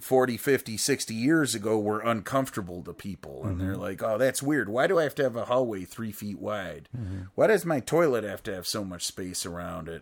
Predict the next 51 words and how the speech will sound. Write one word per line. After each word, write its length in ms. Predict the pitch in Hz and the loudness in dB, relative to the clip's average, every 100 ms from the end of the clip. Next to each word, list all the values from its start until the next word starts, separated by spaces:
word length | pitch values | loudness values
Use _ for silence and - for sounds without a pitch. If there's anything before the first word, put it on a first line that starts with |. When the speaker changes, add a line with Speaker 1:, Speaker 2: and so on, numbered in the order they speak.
| - | -2
Speaker 1:
Why 180 | 135 220 | 2 4
does 200 | 208 143 | 4 2
a 40 | |
window 440 | 107 175 202 110 | 0 0 2 0
have 180 | 95 90 | -2 -6
to 100 | - | -8
be 180 | 90 98 | -8 -8
a 60 | 92 | -6
certain 320 | - 101 85 | -4 -6 -6
size 340 | - 98 95 90 | -4 -4 -4 -6
so 140 | 98 | -6
I 80 | 95 | -6
can 120 | 95 | -8
get 160 | 90 98 | -8 -6
out 140 | 95 | -6
on 100 | 92 | -8
a 60 | 90 | -10
fire?" 340 | - 95 92 - - - | -8 -6 -8 -12 -20 -6
You 80 | - | 0
know, 60 | |
at 80 | 185 | 2
that 180 | 180 156 | 2 2
time, 380 | - 226 240 135 | 4 4 4 2
it 80 | - | 0
seemed 380 | 120 113 104 - - _ _ _ _ | 0 -2 -4 -10 -20 _ _ _ _
strange 540 | - - 110 110 101 | -4 -2 -2 -2 -6
and 140 | 98 98 | -6 -4
odd 260 | 104 101 | -4 -4
and 140 | 92 92 | -6 -4
different, 460 | 127 - 101 107 - | -4 -2 -4 -6 -6
even 200 | 117 110 | -6 -4
though 100 | 107 | -4
it 80 | 98 | -4
might 200 | 104 95 | -4 -6
be 80 | 95 | -6
logical. 720 | 95 123 180 107 - 90 - - | 0 0 0 -4 -8 -10 -10 -10
Speaker 2:
Mm-hmm. 480 | 104 98 98 _ 110 | -8 -8 -10 _ 2
Speaker 1:
Um, 300 | 117 110 95 - _ _ - - _ _ - | 4 4 -2 -12 _ _ -20 -20 _ _ -14
but 320 | 101 127 - | 0 0 2
now 260 | 127 156 175 | 4 6 6
what's 260 | 156 - | 4 4
happening 440 | 147 135 - 123 120 | 4 4 4 -2 -2
is 140 | 110 | -2
the 140 | 123 | 2
evolution's 540 | 123 120 127 123 110 104 | 2 2 0 0 -4 -6
getting 280 | 120 113 104 | -6 -4 -4
a 60 | |
little 240 | 104 110 95 | -4 -4 -4
bit 220 | 101 - | -8 -6
deeper, 580 | 139 185 101 80 76 - - | -4 -4 -6 -8 -8 -12 -6
um, 360 | 98 95 90 | -4 -4 -6